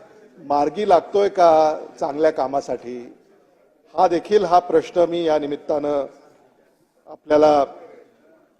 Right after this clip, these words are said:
आपल्या माध्यमातनं सरकारला विचारू इच्छितो.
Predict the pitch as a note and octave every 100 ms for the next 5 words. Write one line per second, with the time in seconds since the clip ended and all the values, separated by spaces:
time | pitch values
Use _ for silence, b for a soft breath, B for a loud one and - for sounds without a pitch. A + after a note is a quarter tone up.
0 | _ _ - C3+ F#3 G3+ F#3 D#3 F3 E3
1 | D#3+ E3 D#3+ C3 - D3 D3 D3 - -
2 | C3 - D#3 D#3+ D3 D#3+ - F3